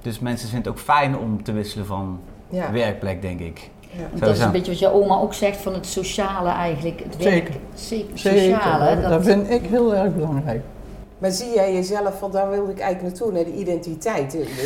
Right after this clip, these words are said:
Speaker 2: je
Speaker 1: Nou ja,
Speaker 2: werk
Speaker 1: als,
Speaker 2: was
Speaker 1: als het gaat over identiteit, kijk, ik ben wel met deze plek, ik ben, ik ben dit begonnen en hier ligt mijn hart. Alleen ja, ik ben ook wel aan het zoeken, maar dat komt misschien ook wel omdat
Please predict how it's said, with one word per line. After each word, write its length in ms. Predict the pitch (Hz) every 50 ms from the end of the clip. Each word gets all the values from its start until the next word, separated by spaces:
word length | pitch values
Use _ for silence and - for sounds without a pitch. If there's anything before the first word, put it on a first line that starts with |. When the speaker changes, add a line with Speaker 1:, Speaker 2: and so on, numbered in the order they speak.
| 143 - 180 170
Speaker 2:
je 40 |
Speaker 1:
Nou 140 | 165 151 156
ja, 120 | 170 165 143
Speaker 2:
werk 180 | 175 - -
Speaker 1:
als, 240 | - 151 170 156 -
Speaker 2:
was 80 | - -
Speaker 1:
als 100 | 170 151
het 100 | 135 -
gaat 220 | 175 165 170 165
over 160 | 165 147 151
identiteit, 680 | - - 160 160 156 139 131 - 151 147 160 170 170
kijk, 200 | - 175 160 147
ik 140 | - 156 147
ben 180 | 135 147 143 147
wel 240 | 143 147 143 143 139
met 140 | 135 131
deze 220 | 135 139 135 - -
plek, 200 | - 135 135 135
ik 160 | - 135 123
ben, 360 | 127 131 131 123 123 117 - -
ik 100 | 120 120
ben 120 | 131 127
dit 160 | 127 117 110
begonnen 400 | 107 92 - 127 143 151 165 175 202 110 -
en 80 | 127
hier 100 | 131 131
ligt 140 | 131 127 127
mijn 120 | 120 113
hart. 460 | 110 110 127 143 - - - - - - - - - - - - - - -
Alleen 240 | - 127 135 147 156
ja, 160 | 160 160 151
ik 140 | - 170 156
ben 180 | 170 165 160 -
ook 200 | 175 180 - - -
wel 220 | 139 147 151 139 110
aan 100 | 139 -
het 60 | - -
zoeken, 240 | 147 135 - 143
maar 100 | 139 139
dat 140 | 139 139 139
komt 160 | - 165 160
misschien 280 | 160 143 - - 156 147
ook 140 | 143 165 160
wel 260 | 165 156 151 147 -
omdat 460 | - 139 143 143 135 131 - - -